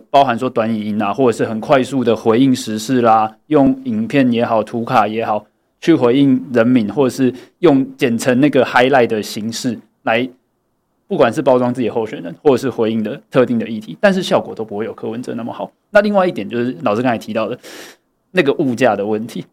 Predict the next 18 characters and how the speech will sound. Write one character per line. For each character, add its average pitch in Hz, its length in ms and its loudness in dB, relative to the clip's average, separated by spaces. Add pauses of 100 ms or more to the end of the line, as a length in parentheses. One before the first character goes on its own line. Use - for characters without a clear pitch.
(100)
就 185 80 -2
是 165 180 2 (180)
跟 170 320 2
我 160 100 2
们 151 180 4
政 202 180 6
府 113 220 -8
一 - 80 -8
直 135 160 -6
在 143 180 4
说 127 240 0
哪 120 280 -2
一 123 40 0
些 131 140 2
成 113 260 -2
绩 113 160 -4
多 101 300 -6
好， 123 260 -6